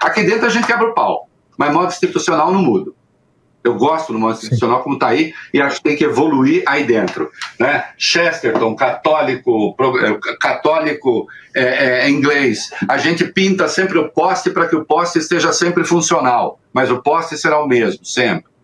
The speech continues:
Speaker 1: O que é um progressista, um esquerdista nesse parâmetro? É aquele que acha que as próprias instituições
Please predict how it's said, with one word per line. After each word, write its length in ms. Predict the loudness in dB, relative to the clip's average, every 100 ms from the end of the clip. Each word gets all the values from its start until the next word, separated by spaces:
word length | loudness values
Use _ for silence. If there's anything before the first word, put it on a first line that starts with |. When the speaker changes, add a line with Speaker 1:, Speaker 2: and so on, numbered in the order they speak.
| _ _ _ _ _ _ _ _ _ _ _ _ _ _ _ _ _ -4
Speaker 1:
O 120 | 0
que 180 | 0 2
é 100 | 2
um 240 | 0 0
progressista, 960 | 0 2 2 0 0 2 2 0 -2 0
um 80 | 0
esquerdista 760 | 0 0 0 0 0 0 0
nesse 300 | 0 0 0
parâmetro? 540 | 0 0 0 0 0 -2
É 40 |
aquele 280 | 0 0 0
que 120 | 0
acha 280 | 0 0 0
que 60 | -2
as 100 | 0
próprias 400 | 0 0 0 0
instituições 840 | -2 -2 -4 -4 -2 -2 0 -4